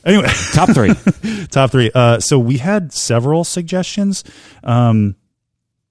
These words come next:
Speaker 1: let me, I'm just gonna pick, let me see. Uh,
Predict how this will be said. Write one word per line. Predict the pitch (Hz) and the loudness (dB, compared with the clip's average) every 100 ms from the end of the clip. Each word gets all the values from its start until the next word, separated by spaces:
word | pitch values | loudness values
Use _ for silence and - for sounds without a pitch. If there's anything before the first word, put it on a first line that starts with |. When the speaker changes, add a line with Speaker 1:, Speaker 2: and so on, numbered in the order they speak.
| _ _ _ _ - | _ _ _ _ -8
Speaker 1:
let | 117 | -6
me, | 117 | -4
I'm | 113 | -4
just | 117 - | -4 -4
gonna | 196 - _ | -4 -6 _
pick, | - - - 131 - - - - _ _ _ _ _ - | -20 -20 -10 -8 -8 -14 -20 -20 _ _ _ _ _ -16
let | 101 | -12
me | 98 | -12
see. | - - 78 - _ - | -12 -18 -18 -20 _ -20
Uh, | 85 82 | -18 -18